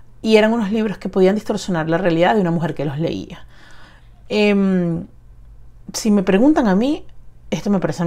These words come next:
totalmente ridículo y les voy a explicar por qué. Vuelvo y les repito que esta es mi opinión personal, así que por favor no quiero que nadie se ofenda al respecto. Pero básicamente para mí, a cincuenta sombras de Grey es una historia de amor extremadamente típica,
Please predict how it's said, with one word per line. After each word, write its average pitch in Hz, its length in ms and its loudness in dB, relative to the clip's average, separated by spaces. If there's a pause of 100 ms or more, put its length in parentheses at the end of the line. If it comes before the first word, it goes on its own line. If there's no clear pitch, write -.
totalmente 170 580 2
ridículo - 440 -8
y - 80 0
les 165 80 0
voy 190 100 0
a 185 40 -2
explicar 190 340 -6
por 170 160 -8
qué. - 160 -14 (480)
Vuelvo 202 160 0
y 247 40 2
les 202 120 0
repito 175 240 -2
que 170 80 -2
esta 143 180 -10
es 131 60 -10
mi 170 380 2
opinión 151 380 0
personal, 156 420 -4
así 170 180 -8
que 175 80 -6
por 180 120 -10
favor 165 180 0
no 156 100 -2
quiero 180 180 0
que 196 120 0
nadie 147 240 0
se 147 100 -6
ofenda 170 300 -6
al 165 60 -10
respecto. - 460 -12 (440)
Pero 202 180 2
básicamente 190 500 0
para 180 160 -2
mí, 165 260 -4 (420)
a 190 180 0
cincuenta 185 440 0
sombras 196 340 -2
de 180 80 0
Grey 151 400 -4 (720)
es 185 300 -2
una 202 200 -2
historia 156 500 -2
de 170 180 0
amor 170 440 0 (240)
extremadamente 196 1040 -2
típica, - 680 -10